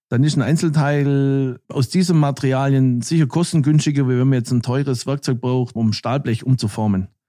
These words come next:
In der Serie brauche ich die Fertigungsverfahren, die es gibt, die Öfen, die Maschinen, so weiter, Bearbeitung, das ist alles sehr kostenintensiv.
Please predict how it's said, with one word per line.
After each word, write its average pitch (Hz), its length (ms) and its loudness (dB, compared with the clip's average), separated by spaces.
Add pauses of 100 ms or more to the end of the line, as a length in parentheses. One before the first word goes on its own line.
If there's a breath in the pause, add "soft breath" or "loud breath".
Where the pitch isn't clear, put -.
(500)
In 139 120 4
der 143 100 4
Serie 185 840 0
brauche 131 180 -4
ich 131 60 0
die - 80 -6
Fertigungsverfahren, 143 1700 -2
die 131 100 2
es 123 160 0
gibt, 156 400 -6
die 131 140 2
Öfen, 139 460 2
die 131 80 0
Maschinen, 135 540 0
so 123 180 -4
weiter, 131 240 -2
Bearbeitung, 120 720 -2
das 113 160 -2
ist - 40 -10
alles 131 200 -2
sehr 117 100 -4
kostenintensiv. 131 840 -2